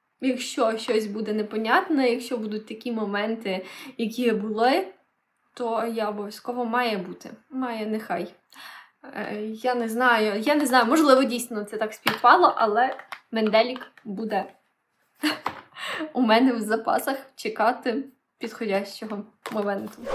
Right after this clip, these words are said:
Звичайно, ніацинамід. Alias of Skin, Probiotics and Niacinamide Pore Refining Booster. Я обожнюю цю сироватку, тут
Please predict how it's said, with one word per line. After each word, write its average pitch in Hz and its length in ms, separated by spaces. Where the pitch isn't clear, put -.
Звичайно, 214 760
ніацинамід. 202 1000
Alias 190 420
of 196 100
Skin, 277 640
Probiotics 190 800
and 180 140
Niacinamide 180 800
Pore 185 280
Refining 170 560
Booster. 254 500
Я 269 260
обожнюю 214 720
цю 190 180
сироватку, 247 600
тут - 120